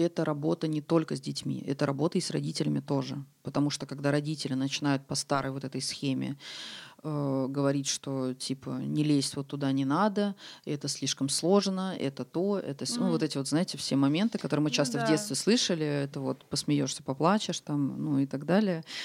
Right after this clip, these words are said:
Speaker 1: То есть слишком много хочешь. Вот.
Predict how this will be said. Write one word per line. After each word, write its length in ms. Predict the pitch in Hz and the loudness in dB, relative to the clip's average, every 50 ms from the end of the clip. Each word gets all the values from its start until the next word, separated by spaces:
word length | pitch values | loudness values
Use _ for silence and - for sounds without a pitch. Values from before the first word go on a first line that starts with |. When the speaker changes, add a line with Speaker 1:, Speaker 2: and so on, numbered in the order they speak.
| - - - - | -12 -14 -8 -4
Speaker 1:
То 100 | - 151 | -2 0
есть 200 | 147 - - - | 0 -2 -2 -4
слишком 340 | - 147 139 - - 143 | -2 -2 -2 0 0 2
много 260 | 139 139 135 139 139 131 | 2 4 2 2 0 2
хочешь. 560 | - - 180 208 220 - - 175 - - - - - - - - - | 4 6 6 6 6 4 2 0 0 0 -4 -6 -10 -12 -14 -10 -8
Вот. 420 | - 160 151 151 147 143 139 139 | -6 -4 -2 0 2 2 2 0